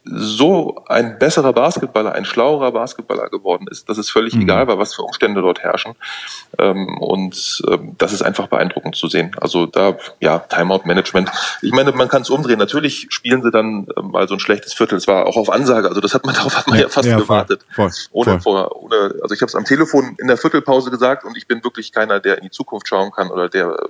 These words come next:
Speaker 1: also will mich, ne, aber das war ja irgendwie auf Ansage.
Speaker 2: Ja.
Speaker 1: Aber das geht ja nach hinten wie nach vorne. Also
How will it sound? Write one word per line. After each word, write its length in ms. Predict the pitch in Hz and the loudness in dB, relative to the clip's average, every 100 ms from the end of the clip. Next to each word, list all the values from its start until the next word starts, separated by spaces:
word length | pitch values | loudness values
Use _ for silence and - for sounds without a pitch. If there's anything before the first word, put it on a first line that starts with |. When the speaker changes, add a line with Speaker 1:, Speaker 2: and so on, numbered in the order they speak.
| - - | -10 -8
Speaker 1:
also 240 | 82 82 - _ - - | -2 -2 -2 _ -12 -6
will 80 | |
mich, 160 | 95 87 - - | -6 -8 -16 -4
ne, 220 | 131 - - | -2 0 -2
aber 140 | - | 0
das 160 | 95 - | 0 2
war 100 | 101 | 4
ja 80 | 98 | 4
irgendwie 300 | 92 95 95 | 0 -2 -2
auf 160 | - | -2
Ansage. 460 | - - 78 - - - - - - | -2 0 -2 -2 -4 -6 -8 -8 -4
Speaker 2:
Ja. 140 | 107 104 | 0 4
Speaker 1:
Aber 180 | 131 117 - - - _ _ _ | 2 2 -6 -14 -18 _ _ _
das 140 | 120 - | -10 -2
geht 140 | 131 | 0
ja 80 | 135 | 2
nach 160 | 127 120 | 2 0
hinten 280 | 139 143 | -2 -2
wie 60 | 135 | 0
nach 160 | 147 143 | 0 0
vorne. 320 | 151 185 - | 0 0 -2
Also 220 | - | -2